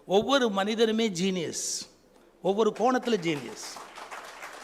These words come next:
நான் அடிக்கடி சொல்றது, ஒரு சிலருக்கு தெரிஞ்ச சில விஷயம் மிகப்பெரிய அறிவாளிகள் சில பேருக்கு ஒண்ணுமே தெரியாது. ஒண்ணும் இல்ல,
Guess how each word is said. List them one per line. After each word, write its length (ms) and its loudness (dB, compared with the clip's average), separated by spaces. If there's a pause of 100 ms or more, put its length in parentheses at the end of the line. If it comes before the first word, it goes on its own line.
(560)
நான் 120 4
அடிக்கடி 380 4
சொல்றது, 280 0 (380)
ஒரு 220 4 (100)
சிலருக்கு 480 2
தெரிஞ்ச 280 2
சில 260 2
விஷயம் 500 0
மிகப்பெரிய 420 2
அறிவாளிகள் 600 2
சில 100 -2
பேருக்கு 300 0
ஒண்ணுமே 260 0
தெரியாது. 260 -2 (1700)
ஒண்ணும் 300 2
இல்ல, 160 0